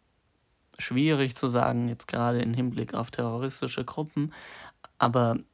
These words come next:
ich bin relativ fester Überzeugung, äh, auch aus meinem geschichtlichen Wissen, Klammer auf, ich studiere auch im Erweiterungsfach Geschichte, <laughs> Klammer zu, ähm, da wird mir immer mehr bewusst,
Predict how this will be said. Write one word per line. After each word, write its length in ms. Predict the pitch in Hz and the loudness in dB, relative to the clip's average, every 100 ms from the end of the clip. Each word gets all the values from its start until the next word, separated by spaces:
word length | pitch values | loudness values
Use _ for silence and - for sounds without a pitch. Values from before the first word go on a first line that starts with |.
| _ _ | _ _
ich 260 | 139 123 | -4 -4
bin 200 | - 120 | -2 0
relativ 520 | 117 117 131 123 127 - | 2 2 2 0 -4 -2
fester 300 | 123 - 127 | -2 0 0
Überzeugung, 640 | 120 - 127 139 139 - | 0 2 2 4 0 -2
äh, 180 | - 131 - | -8 -8 0
auch 400 | - 120 - - | 2 2 -2 -4
aus 340 | 117 120 - | -4 -4 -6
meinem 300 | 156 110 113 | -4 -4 -4
geschichtlichen 600 | 113 - 156 143 131 131 | -4 -2 -2 -2 0 0
Wissen, 360 | 131 - 151 151 _ _ - | 2 2 0 -2 _ _ -20
Klammer 460 | - - 123 - - | -8 -4 -2 0 2
auf, 220 | 117 - | 0 -2
ich 160 | - | -10
studiere 540 | - - 107 135 - - | -8 -6 -4 -4 -4 -8
auch 140 | - | -10
im 100 | - | -10
Erweiterungsfach 880 | - 123 107 - 113 107 - - - | -6 -4 -4 -4 -4 -4 -4 -8 -10
Geschichte, 500 | 98 - - - - - - | -8 -8 -6 -6 -6 -6 -8
<laughs> 220 | - 190 | -6 -4
Klammer 480 | - - 160 131 147 | -2 -2 0 -2 -2
zu, 300 | - - 160 - - - - - 175 - | -2 -2 -2 -6 -12 -10 -10 -12 -12 -4
ähm, 240 | 143 143 - - | -2 -2 -6 -4
da 180 | 147 131 | 0 2
wird 160 | 151 147 | 2 2
mir 100 | 139 | 2
immer 220 | 147 135 | 2 4
mehr 280 | 123 127 135 | 4 4 2
bewusst, 520 | 131 123 135 - | 0 0 0 -4